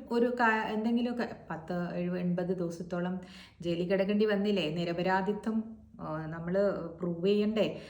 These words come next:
പ്രൂവ് ചെയ്യാൻ വേണ്ടിയിട്ട് അതുവരെയും ജയിലിൽ കിടക്കേണ്ടി വന്നതും അല്ലേ? ഒന്ന് ആലോചിക്കല്ലേ? അതൊക്കെ, ഇതൊക്കെ നമ്മുടെ നിയമവ്യവസ്ഥിതി അങ്ങനെയാണ്. പക്ഷേ അത്, ആ, ഒരുപാട് ഇങ്ങനെ ചർച്ച ചെയ്യപ്പെടേണ്ട ഒരു കാര്യമല്ല എന്ന് എനിക്ക് തോന്നി.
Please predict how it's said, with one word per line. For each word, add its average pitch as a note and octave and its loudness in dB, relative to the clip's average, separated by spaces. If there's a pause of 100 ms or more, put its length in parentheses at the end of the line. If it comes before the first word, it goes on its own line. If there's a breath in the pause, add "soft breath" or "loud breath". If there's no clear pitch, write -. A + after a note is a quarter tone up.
(140 loud breath)
പ്രൂവ് F#3 0
ചെയ്യാൻ G3+ 2
വേണ്ടിയിട്ട് G3+ 0
അതുവരെയും G#3 2
ജയിലിൽ G3+ 0
കിടക്കേണ്ടി G3 0
വന്നതും G3+ 0
അല്ലേ? F3+ -2
ഒന്ന് F#3+ -4
ആലോചിക്കല്ലേ? F3+ -2
അതൊക്കെ, G3 -4
ഇതൊക്കെ D4 -4
നമ്മുടെ D4 -4
നിയമവ്യവസ്ഥിതി C#4+ -2
അങ്ങനെയാണ്. A#3 0 (420 loud breath)
പക്ഷേ G#3+ -4 (180)
അത്, G3+ 0 (360)
ആ, F#3 0
ഒരുപാട് F#3 0
ഇങ്ങനെ F#3 -2
ചർച്ച - -6
ചെയ്യപ്പെടേണ്ട F3 -2
ഒരു F3 -2
കാര്യമല്ല D3+ -4
എന്ന് D#3+ -4
എനിക്ക് D3 -8
തോന്നി. C3+ -8